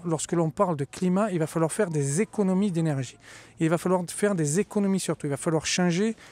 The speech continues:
notre mode, non pas seulement de consommation, mais de vie aussi.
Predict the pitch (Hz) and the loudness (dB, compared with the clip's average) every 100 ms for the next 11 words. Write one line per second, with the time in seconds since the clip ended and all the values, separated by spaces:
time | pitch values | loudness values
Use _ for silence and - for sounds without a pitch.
0 | - - 170 160 - - 156 147 160 214 | -20 -8 -2 -2 -2 0 0 2 2 4
1 | 247 180 190 - 165 185 185 202 - 180 | 2 0 -4 -4 -2 -2 0 -2 0 0
2 | 185 185 143 - 170 - 165 156 226 226 | 2 0 -2 -2 -4 -2 -2 -2 -2 0
3 | 165 135 151 147 214 202 - - 208 175 | -2 0 -2 0 0 -2 -12 0 2 2
4 | - | 0